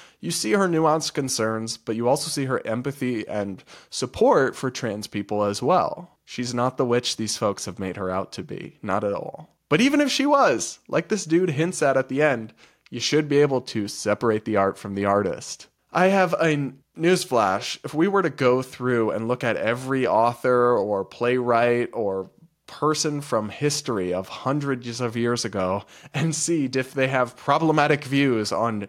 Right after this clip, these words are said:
gender or sexuality or race, almost all of them would. Because societal values and mores change over time. And so if you're not gonna ch-, ever enjoy anything created by a problematic artist,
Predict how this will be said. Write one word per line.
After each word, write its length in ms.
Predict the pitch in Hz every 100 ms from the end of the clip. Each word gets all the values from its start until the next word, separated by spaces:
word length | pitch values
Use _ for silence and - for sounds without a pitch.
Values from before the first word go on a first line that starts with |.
| -
gender 560 | 123 123 135 110 98
or 280 | 58 117 110
sexuality 800 | - 127 123 131 123 127 123 98
or 300 | 87 120 123 117
race, 560 | 127 135 123 98 - - _ _ _ _ -
almost 500 | 107 107 107 107 -
all 220 | 104 110
of 140 | 117
them 180 | 127 131
would. 540 | 143 156 117 73 - 156 _ _ _ _ _ -
Because 380 | 139 - 185
societal 640 | 180 - 143 - 127 143 139
values 420 | 131 135 135 135
and 100 | 131
mores 320 | 131 131 123
change 320 | - 127 147
over 200 | 147 143
time. 460 | - 143 139 104 104 - -
And 100 | -
so 80 | 131
if 100 | 127
you're 120 | 135
not 320 | 127 123 156 151
gonna 240 | 143 143
ch-, 160 | 143 127
ever 500 | - 110 131 147 151
enjoy 340 | 131 139 131
anything 400 | 120 135 120 104
created 380 | - 123 123 110
by 140 | 107
a 140 | 110 107
problematic 920 | - 110 120 123 117 117 120 101 -
artist, 540 | 123 135 120 110 -